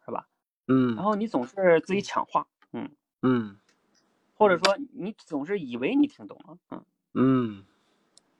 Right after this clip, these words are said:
Speaker 2: 是的。
Speaker 1: 就是人，就是我们容易在听的过程中遗-，遗-，遗落了这种，或者忽略了某些关键的信息，或者是就像你今天这个主题一样，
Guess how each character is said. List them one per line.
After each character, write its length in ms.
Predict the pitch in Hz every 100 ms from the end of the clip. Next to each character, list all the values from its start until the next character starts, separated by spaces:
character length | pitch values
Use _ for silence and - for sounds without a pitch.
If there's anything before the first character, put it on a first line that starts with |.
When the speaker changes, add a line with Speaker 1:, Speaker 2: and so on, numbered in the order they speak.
| -
Speaker 2:
是 240 | - -
的。 80 | 202
Speaker 1:
就 60 |
是 160 | 208 185
人， 240 | 143 147 - _ _
就 120 | 196
是 100 | 190
我 180 | 180 135
们 160 | 151 196
容 180 | 156
易 100 | 180
在 140 | 185 180
听 300 | - - 190
的 80 | 180
过 140 | 170
程 100 | 160
中 160 | 160 147
遗-， 300 | 123 147 - -
遗-， 240 | 123 - _ _
遗 220 | 127 139
落 220 | 190 196 160
了 120 | 131
这 100 | 139
种， 240 | - - -
或 100 | 160
者 80 |
忽 300 | 120 - 196
略 200 | 202 190
了 80 | 127
某 200 | 120 113
些 160 | - 139
关 300 | - 180 180
键 180 | 190 131
的 80 |
信 220 | - - -
息， 220 | - - _ -
或 180 | - 233
者 120 | 175
是 120 | 143 160
就 100 | 165
像 180 | 175
你 80 | 127
今 180 | 110 143
天 140 | 143 139
这 80 |
个 60 | 143
主 160 | 123 104
题 160 | -
一 60 | 117
样， 180 | 113